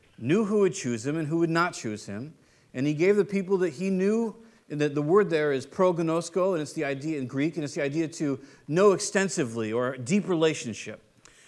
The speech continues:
And the people that he knew that would choose him, he gave them a destiny,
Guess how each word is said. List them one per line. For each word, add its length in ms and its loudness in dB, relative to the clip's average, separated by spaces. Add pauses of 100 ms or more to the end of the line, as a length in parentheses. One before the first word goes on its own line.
(300)
And 140 0
the 60 2
people 320 2
that 160 2
he 160 2
knew 340 6
that 140 2
would 180 -2
choose 400 0
him, 220 0
he 100 -2
gave 300 2
them 160 -2
a 40 0
destiny, 680 -2